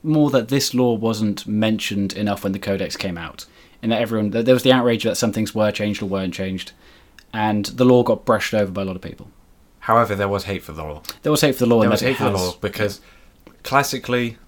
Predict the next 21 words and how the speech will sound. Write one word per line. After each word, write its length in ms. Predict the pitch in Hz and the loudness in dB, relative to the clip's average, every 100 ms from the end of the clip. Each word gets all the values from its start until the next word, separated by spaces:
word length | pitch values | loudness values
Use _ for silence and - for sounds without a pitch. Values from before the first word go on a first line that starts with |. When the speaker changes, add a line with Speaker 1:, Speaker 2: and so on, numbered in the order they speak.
| _ _ | _ _
Speaker 2:
when 180 | 104 98 | -8 -6
Tau 200 | 104 95 | -4 -4
were 40 | |
first 380 | 90 131 143 - | -4 -2 -2 -2
released, 480 | 95 85 85 - - | -6 -4 -6 -10 -10
Speaker 1:
Yep. 240 | 120 107 - _ _ _ _ | -4 -4 -4 _ _ _ _
Speaker 2:
they 180 | 107 107 | -4 -2
were 680 | 101 95 113 135 135 135 120 _ _ - | -4 -4 0 2 2 0 -4 _ _ -12
technically 560 | 113 98 98 92 90 | -10 -8 -10 -8 -8
the 180 | 85 101 | -6 -8
good 240 | 90 95 | -4 -6
faction. 520 | - 78 - - 65 - - | -6 -10 -12 -14 -18 -12 -2
They 80 | |
Speaker 1:
Yeah. 140 | 117 123 | 2 4
Speaker 2:
were 140 | 147 | 4
the 100 | 143 | 0
faction 560 | - 117 101 104 98 98 - - - _ _ _ _ | -4 -6 -4 -6 -6 -8 -12 -20 -20 _ _ _ _
that 180 | 107 98 | -2 -2
were 120 | 98 | -4
singing 420 | - 127 107 107 | -4 -4 -4 -6
Kumbaya, 720 | 104 139 127 110 95 82 80 | -4 -4 0 0 0 -2 -4